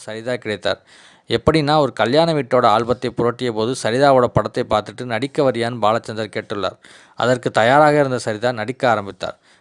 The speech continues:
அதுதான் மரோ சரித்ரா தெலுங்கு படம். அது ஒரு மாபெரும் வெற்றி படம். இந்தியில் ஏக் துஜே கேலியே என்ற பெயரில் வெளியானது.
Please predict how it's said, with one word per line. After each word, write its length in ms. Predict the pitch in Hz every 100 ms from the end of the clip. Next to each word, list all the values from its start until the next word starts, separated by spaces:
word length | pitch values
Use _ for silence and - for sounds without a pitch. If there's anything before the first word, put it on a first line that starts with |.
| _
அதுதான் 380 | 123 127 143
மரோ 320 | 147 117 139 -
சரித்ரா 440 | 135 120 113 117 117
தெலுங்கு 320 | 113 117 120
படம். 260 | - - - _ _
அது 200 | - 120
ஒரு 120 | 127 113
மாபெரும் 480 | 113 135 151 151
வெற்றி 240 | 143 - 123
படம். 280 | - 95 - _ _ _
இந்தியில் 440 | 131 143 165 170
ஏக் 220 | 139 165 -
துஜே 200 | 151 143 135
கேலியே 320 | 135 131 135
என்ற 260 | 117 117
பெயரில் 300 | 110 113 113
வெளியானது. 540 | 127 113 117 113 98